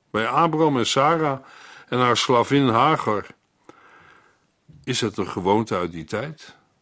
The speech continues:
God keurde het toen niet goed. Dat zal hij ook nu niet doen. We zagen het in eerdere uitzendingen.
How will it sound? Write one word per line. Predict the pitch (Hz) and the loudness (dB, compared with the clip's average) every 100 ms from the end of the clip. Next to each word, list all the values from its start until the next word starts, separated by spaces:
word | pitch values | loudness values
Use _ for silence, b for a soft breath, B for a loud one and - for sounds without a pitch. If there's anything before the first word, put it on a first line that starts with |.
| _ _ _ | _ _ _
God | - - 196 196 - | -10 -4 -2 -4 -8
keurde | - 165 170 135 | 0 2 4 2
het | 117 - | -2 0
toen | 220 190 | 2 4
niet | 107 87 | 2 -2
goed. | - 180 - - B B B B B B | -2 -2 -4 -18 B B B B B B
Dat | - 165 | -2 2
zal | - 175 | 4 4
hij | 170 160 | 4 4
ook | 139 139 | 4 2
nu | 131 185 254 175 - | 2 4 4 4 -2
niet | 139 143 | -2 0
doen. | 127 120 95 85 _ B B B B B B | 2 2 0 -8 _ B B B B B B
We | - | -8
zagen | 92 123 131 - | 0 2 2 0
het | 120 110 | -2 -2
in | 113 | -2
eerdere | 113 123 123 110 | -2 0 0 0
uitzendingen. | 98 101 - 104 95 87 87 | 0 -2 -4 -6 -6 -8 -12